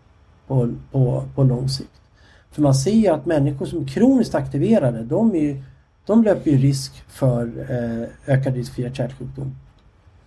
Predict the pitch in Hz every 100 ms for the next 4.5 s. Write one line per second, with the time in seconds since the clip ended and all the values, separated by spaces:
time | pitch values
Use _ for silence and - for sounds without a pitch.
0 | _ _ _ _ - 131 131 123 135 160
1 | 131 135 156 208 190 175 147 147 117 -
2 | 214 202 139 117 156 196 147 143 135 131
3 | 131 - 139 123 120 117 117 113 120 117
4 | - 110 - 175